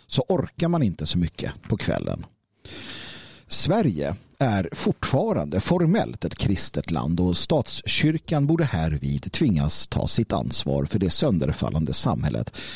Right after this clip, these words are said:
och sprida det rena lutherska evangeliet. I veckans höjdpunkt för de kriminella, den kristna gudstjänsten, med obligatorisk och tvingande närvaroplikt. Och detta oavsett personlig konfession eller världsåskådning,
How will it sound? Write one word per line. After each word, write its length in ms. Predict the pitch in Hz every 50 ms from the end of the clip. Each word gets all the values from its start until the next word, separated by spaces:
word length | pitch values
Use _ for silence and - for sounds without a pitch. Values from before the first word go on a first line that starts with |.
| - -
och 200 | - - - 147
sprida 500 | - - - 175 117 73 - 73 71 85 - - _ _ _ -
det 80 | 131
rena 400 | 127 185 160 78 78 87 85 92 - _
lutherska 580 | - 104 104 - - - - - - - - - - - -
evangeliet. 640 | - 107 131 120 - - - - - - - - - - _ _ _ _ _ _ _ _ _ _ _ _ _ _ _ _ _ _ _ _
I 80 | - 190
veckans 360 | 180 208 196 - 208 190 -
höjdpunkt 640 | - 226 233 220 175 - - 240 226 120 98 - -
för 100 | - 156
de 160 | 131 123 110 110
kriminella, 840 | - - - - 139 143 143 156 156 165 175 160 120 80 60 - - - _ _ _ _ -
den 240 | 123 117 98 87 85
kristna 580 | - - - 120 117 107 - - - 107 101
gudstjänsten, 720 | 101 120 - - - - 113 117 123 - - - 82 71 - - - - -
med 240 | - 139 156 156 -
obligatorisk 1160 | - 185 180 165 185 208 196 180 208 196 - - - 233 247 185 110 85 73 - - - - -
och 280 | - - - - -
tvingande 920 | - - 160 165 233 214 156 120 113 120 151 185 190 175 170 147 117 110
närvaroplikt. 920 | 104 123 147 131 98 90 92 98 101 101 - - - - - - - - - - - - - - - -
Och 180 | - - - 117
detta 440 | 131 113 - - - 208 190 139 107
oavsett 500 | 98 98 92 98 98 - 208 - - -
personlig 400 | 127 - - 95 82 82 82 -
konfession 640 | - 95 87 - 95 - - - 82 73 78 85 90
eller 180 | - 175 190 156
världsåskådning, 840 | 78 69 57 - - - - - 104 98 107 107 104 90 92 95